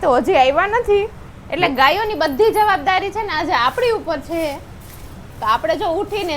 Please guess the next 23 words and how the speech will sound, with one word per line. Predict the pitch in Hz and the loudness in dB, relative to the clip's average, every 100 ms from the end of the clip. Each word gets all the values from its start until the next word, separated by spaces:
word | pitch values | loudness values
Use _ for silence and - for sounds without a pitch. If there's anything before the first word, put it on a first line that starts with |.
| 311 | -6
સીધું | 349 339 - | -6 -6 -2
પાણી | 302 453 508 440 | 0 2 0 -2
એ | |
નથી | 427 349 | -4 -6
પીધું | 403 320 330 | -6 -4 -4
ને | 277 | -2
આવી | 277 392 320 | -2 -2 -2
ગયા | 294 | -2
છે | 285 247 | -4 -2
ગાયો | 294 370 392 | 0 0 -2
પાસે. | 285 302 262 349 - - - - - | -2 -2 -4 -6 -10 -18 -18 -16 -10
તો | 247 | -2
પહેલાં | 302 330 | 4 4
તો | 311 | 4
ગાયોને | 311 349 381 392 | 6 6 6 4
અહીંયા | 370 349 330 294 - - - - 262 | 2 0 0 -2 -6 -16 -18 -6 0
બેસવાનું | 359 - 381 392 339 | 0 4 4 4 0
છે, | |
અહીંયા | 403 359 339 | -2 -2 2
સાફ | 330 359 - | 4 4 2
સફાઈ | 427 392 - | 0 0 0
કરી | 339 415 | 0 0
નાખીએ. | 415 415 | 0 0